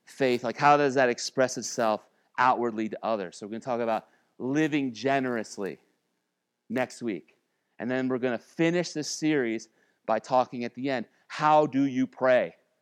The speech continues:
Nuts and bolts, like, every day, super practical. How do I work on my relationship and deepen my relationship with God? 'Cause it's this weird, mysterious thing where when you do good to others and you love others,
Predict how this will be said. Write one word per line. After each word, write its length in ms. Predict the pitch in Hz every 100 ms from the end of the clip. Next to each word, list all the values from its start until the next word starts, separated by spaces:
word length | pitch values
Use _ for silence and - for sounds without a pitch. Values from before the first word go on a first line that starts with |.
| _ _ -
Nuts 420 | 131 156 156 -
and 140 | 151
bolts, 340 | 139 139 120 -
like, 180 | 120 -
every 360 | 139 127 139 139
day, 380 | 139 135 117
super 320 | 101 147 131 127
practical. 540 | 135 131 - 120 - _ -
How 320 | - 160 175
do 140 | 170
I 100 | 170
work 320 | 156 147 147 156
on 100 | 147
my 120 | 135
relationship 880 | 127 127 139 - 139 139 127 123 _ _ - -
and 160 | 151
deepen 320 | 160 170 165
my 120 | 156 147
relationship 580 | 135 135 131 135 143
with 140 | 123 107
God? 300 | 139 127 113 _ _ _
'Cause 180 | 190 175
it's 120 | 165
this 140 | 170
weird, 380 | 147 175 226 226
mysterious 540 | 202 185 208 185 165 -
thing 260 | 196 165
where 260 | 151 147 - _ _ _
when 180 | 170 175
you 100 | 156
do 280 | 117 196 233
good 200 | 202 185
to 100 | 135
others 320 | 151 151 143
and 100 | 135
you 80 | 139
love 300 | 160 208 170
others, 420 | 147 139 135